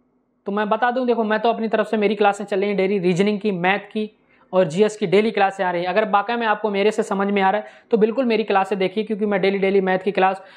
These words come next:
प्रैक्टिस कराता हूँ, पूरी हर तरीके का क्वेश्चन बताता हूँ, उनकी ट्रिक भी बताता हूँ और रीजनिंग की भी क्वेश्चन डेली, डेली कराता हूँ।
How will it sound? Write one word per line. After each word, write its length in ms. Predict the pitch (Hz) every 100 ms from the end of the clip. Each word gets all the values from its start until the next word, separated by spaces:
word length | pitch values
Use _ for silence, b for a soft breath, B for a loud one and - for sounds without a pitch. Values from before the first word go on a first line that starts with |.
| B -
प्रैक्टिस 300 | 185 196 -
कराता 300 | 180 180 190
हूँ, 140 | 196
पूरी 200 | 185 190
हर 160 | 190 196
तरीके 320 | 196 185 185
का 80 | 190
क्वेश्चन 300 | 185 175 196
बताता 300 | 185 185 185
हूँ, 80 | 214
उनकी 180 | 202 196
ट्रिक 220 | 196 180 160
भी 60 |
बताता 340 | 156 156 147 147
हूँ 120 | 147 B B
और 100 | 190
रीजनिंग 320 | 185 190 202
की 80 | 202
भी 100 | 202
क्वेश्चन 320 | 202 190 202
डेली, 180 | 185 185
डेली 180 | 185 185
कराता 320 | 180 151 143
हूँ। 220 | 143 139